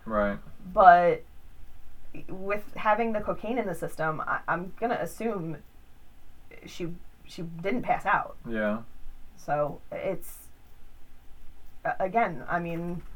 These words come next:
Speaker 2: you know, what, what do we think of this? Is, <laughs> is this a suicide? Is
Speaker 1: Yeah,
Speaker 2: this
Speaker 1: I
Speaker 2: a
Speaker 1: don't know.
Speaker 2: murder?
Speaker 1: It's,
Speaker 2: Is
Speaker 1: it's
Speaker 2: this
Speaker 1: really
Speaker 2: accidental? Is this
Speaker 1: it's really in that gray area because there's a lot of,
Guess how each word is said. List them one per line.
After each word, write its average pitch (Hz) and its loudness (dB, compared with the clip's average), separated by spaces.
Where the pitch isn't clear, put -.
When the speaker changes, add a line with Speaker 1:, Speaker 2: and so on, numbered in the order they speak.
Speaker 2:
you 190 -6
know, 147 0
what, 180 0
what 190 10
do 202 2
we 196 -6
think - -6
of 175 -8
this? - -8
Is, 165 -8
<laughs> 180 -4
is 220 0
this 233 4
a 220 -4
suicide? 220 2
Is 131 0
Speaker 1:
Yeah, 127 10
Speaker 2:
this 139 10
Speaker 1:
I 160 10
Speaker 2:
a 156 6
Speaker 1:
don't - 6
know. 170 10
Speaker 2:
murder? 160 6
Speaker 1:
It's, 190 2
Speaker 2:
Is - 0
Speaker 1:
it's 185 4
Speaker 2:
this 139 -2
Speaker 1:
really 156 6
Speaker 2:
accidental? 156 4
Is 180 -4
this - -2
Speaker 1:
it's 147 0
really 170 4
in 151 2
that 131 2
gray 127 4
area 107 0
because 117 -8
there's 127 -8
a 139 0
lot 127 2
of, 123 -2